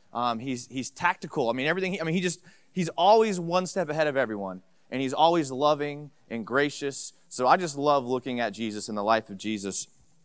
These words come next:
So today we're gonna look at a, uh, story of Jesus that wasn't too common to me. Um, in fact, when I read it, I was, I was very surprised that I had never heard of this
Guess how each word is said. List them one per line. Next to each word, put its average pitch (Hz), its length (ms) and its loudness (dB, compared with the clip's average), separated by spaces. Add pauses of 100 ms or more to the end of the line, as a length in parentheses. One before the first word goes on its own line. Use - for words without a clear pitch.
(320)
So 139 260 2
today 208 420 6
we're 190 220 4
gonna 185 100 4
look 180 220 2
at 151 200 6
a, 151 280 0 (260)
uh, 117 200 6
story 196 500 4
of 135 80 2
Jesus 127 440 -2
that 135 240 2 (200)
wasn't 196 440 6
too 233 240 -2
common 190 400 4
to 165 140 -6
me. 135 320 -6
Um, 113 320 0
in 117 100 -4
fact, 151 420 4 (260)
when 131 100 2
I 131 80 8
read 202 260 8
it, 185 80 4
I 143 140 8
was, 135 320 2 (100)
I 131 120 2
was 120 140 0
very 165 220 2
surprised 156 640 2
that 131 100 0
I 131 100 2
had 135 120 0
never 120 460 -2
heard 127 260 0
of 107 120 -4
this 110 200 -2